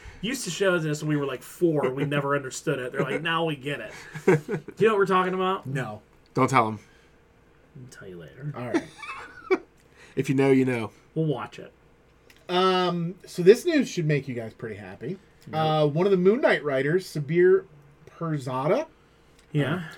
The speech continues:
Speaker 2: You said that
Speaker 3: uh,
Speaker 2: wrong.
Speaker 3: says he's currently working on a new Nova project for the M C U.
Speaker 1: Yeah.
Speaker 3: Uh, it's unclear right now whether it's gonna be a Disney Plus show or a film, but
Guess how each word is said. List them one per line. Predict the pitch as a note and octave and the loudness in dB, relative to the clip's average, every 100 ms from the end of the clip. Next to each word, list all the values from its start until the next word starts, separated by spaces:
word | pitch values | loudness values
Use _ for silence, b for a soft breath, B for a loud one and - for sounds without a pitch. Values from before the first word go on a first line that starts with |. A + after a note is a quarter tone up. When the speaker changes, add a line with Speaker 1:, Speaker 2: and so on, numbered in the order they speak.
| - | -18
Speaker 2:
You | - | -16
said | - - | -4 -2
that | G3 | 4
Speaker 3:
uh, | F#3 | 6
Speaker 2:
wrong. | F#3+ | 6
Speaker 3:
says | A3 G3 | 4 -2
he's | F#3+ | -2
currently | D#3 B3 C4 | -2 0 0
working | A3 F#3 A3 A3+ A3+ | 0 4 2 2 -6
on | F#3+ F#3+ | -2 0
a | |
new | F#3 F3 G#3+ A#3+ B3 - | 0 0 0 0 -2 -4
Nova | E3+ E3+ F#3 A#3+ E4+ B3+ G#3 - _ | -4 2 4 6 6 6 2 0 _
project | - C3+ A#2 G#2+ G#2 - | -8 -6 -6 -12 -16 -18
for | - | -14
the | B2 B2+ | -8 -8
M | A#2 | -8
C | A#2 B2+ | -12 -10
U. | A#2 A#2+ B2+ G3 - _ | -6 -4 0 -2 -2 _
Speaker 1:
Yeah. | C3 C#3+ | -8 -8
Speaker 3:
Uh, | D3+ D3+ D3+ | -4 -2 -2
it's | D3+ | 0
unclear | F3 F3 F3+ | -2 4 4
right | F3 E3 | 4 2
now | D#3+ E3 | -2 -2
whether | E3 D#3 D3+ D3 | -2 0 0 -2
it's | C#3+ | -4
gonna | D3+ | -8
be | C#3+ | -6
a | C3+ | -6
Disney | C#3 C3+ | -6 -8
Plus | C3 C#3+ B2+ | -12 -12 -12
show | - F#3 F#3+ | -2 0 2
or | F3+ D3 C#3 | 0 -2 -8
a | |
film, | - - E3 E3+ E3 D3+ b b b | -8 -4 -2 0 -4 -6 b b b
but | - D3+ C#3+ | -2 -2 -2